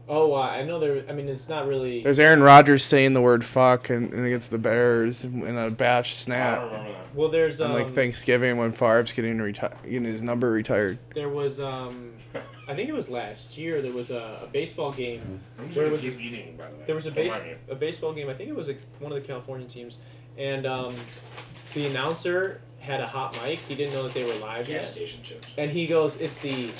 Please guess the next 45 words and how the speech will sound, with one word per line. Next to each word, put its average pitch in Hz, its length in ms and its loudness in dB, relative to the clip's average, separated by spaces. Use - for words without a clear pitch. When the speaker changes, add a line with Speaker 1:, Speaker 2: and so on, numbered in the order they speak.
Speaker 1:
the," 127 340 -6
he 147 80 -6
uses 147 220 -4
a 127 40 -6
homosexual 135 880 -4
Speaker 2:
Oh, 180 340 12
Speaker 1:
term. - 80 2
Speaker 2:
Tom 165 300 12
Brenneman. 139 380 12
Speaker 1:
And 165 120 -4
he 175 100 -6
says 160 420 -2
Speaker 2:
It's 160 160 12
the 160 100 10
Reds. 139 640 12
Speaker 1:
He 156 140 -8
goes, 151 280 0
Speaker 2:
It's 156 100 -2
Speaker 1:
"It's," 143 120 6
Speaker 2:
the 139 80 8
Reds. 135 500 10
Speaker 1:
he 156 140 -6
goes, 151 200 0
"This 160 140 -8
is 151 140 -8
the 139 140 -2
blank 147 500 -6
capital 127 400 -8
of 127 60 -8
the 135 60 -6
world," 131 380 -6
referring 120 540 -10
to 117 400 -12
homosexual 127 320 0
Speaker 2:
Yeah. 135 180 8
Speaker 1:
people 120 320 -12
with 117 140 -12
a 110 60 -12
derogative 117 500 -10
term. 135 240 -8
Speaker 3:
Wow. - 720 -4
Was 110 160 -10
it, 120 80 -12
was 113 160 -6
it - 120 -14